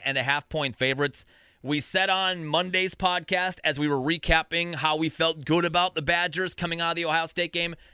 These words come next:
in that same breath, we also said, even though they'll be favored in these games, and they should and can win all four of these games, none of this is gonna be easy. You still got a redshirt freshman quarterback. You've still got a team that's in a feeling out process under a head coach in his first year at a new program.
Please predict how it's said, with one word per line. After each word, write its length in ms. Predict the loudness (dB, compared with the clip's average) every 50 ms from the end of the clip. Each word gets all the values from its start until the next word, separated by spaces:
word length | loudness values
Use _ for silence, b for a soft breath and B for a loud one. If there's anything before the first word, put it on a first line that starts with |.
| b b
in 160 | -2 0 2
that 180 | 2 2 2 0
same 380 | -2 -2 -2 0 0 0 -2 0
breath, 240 | 2 4 4 4 2
we 160 | 0 2 4
also 380 | 4 4 2 2 0 -2 -2 -2
said, 460 | -2 -2 0 0 0 0 0 -2 -6 b b b b b b b b b b b
even 200 | -2 -2 0 2
though 120 | 2 4 4
they'll 140 | 4 2 2
be 120 | 0 -2
favored 340 | -2 0 0 0 0 0 -2
in 60 | -2
these 140 | -2 -2 -2
games, 300 | -2 -4 -4 -4 -6 -6 -4
and 140 | -2 0
they 120 | 0 0 0
should 500 | 0 -2 -2 0 0 2 2 2 0 0 -2
and 200 | -2 -2 -4 -4
can 420 | -4 -2 -2 -2 -2 -2 -2 -2
win 220 | -2 -2 -2 -2 -2
all 280 | 0 2 2 2 2
four 240 | 2 2 2 4 4
of 60 | 4
these 180 | 2 -2 -4 -4
games, 280 | -2 -2 -2 -2 -4 -4
none 240 | 0 2 2 4
of 80 | 2 2
this 160 | 0 -2 -2
is 100 | -4 -2
gonna 160 | 0 0 0
be 120 | 2 2 0
easy. 300 | 0 0 0 -2 -2 -2
You 120 | -2 -2
still 200 | -2 -2 -2 0
got 120 | 0 0 0
a 60 | 2
redshirt 340 | 2 2 2 2 0 0 2
freshman 340 | 2 0 0 0 -4 -6
quarterback. 540 | -2 0 0 2 2 4 4 4 4 2 b b b b b b b
You've 180 | -4 -4 -2 -2
still 240 | -2 0 0 0 2
got 140 | 2 0
a 60 | 0 -2
team 260 | -2 -2 -2 0 0
that's 140 | -2 -2 -2
in 80 | -2
a 40 | -4
feeling 340 | -2 -2 -2 -2 0 0 0
out 160 | 0 0 0
process 460 | 0 0 0 0 0 -2 -2 -2 -2 -4
under 420 | -4 -4 -2 0 0 0 2 2
a 60 | 2
head 200 | 2 2 0 0
coach 260 | 0 0 0 0 0
in 60 | -4 -4
his 140 | -4 -4
first 340 | -2 0 0 0 0 -2 -2
year 180 | -2 0 2 2
at 80 | 2
a 40 | 2
new 140 | 0 -2 -2
program. 540 | -2 -2 -2 -2 -2 0 0 0 0 0